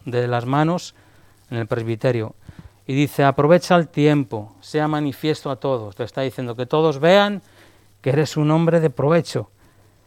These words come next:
"Ten cuidado de ti mismo", le avisa,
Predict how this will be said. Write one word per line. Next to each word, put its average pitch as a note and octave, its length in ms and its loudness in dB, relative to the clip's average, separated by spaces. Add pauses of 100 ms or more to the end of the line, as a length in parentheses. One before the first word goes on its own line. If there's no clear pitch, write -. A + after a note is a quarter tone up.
(320)
"Ten F#3+ 200 4
cuidado G3+ 440 8
de F3+ 100 4
ti F3+ 160 2
mismo", C3 500 2 (460)
le B2 140 2
avisa, C3 480 2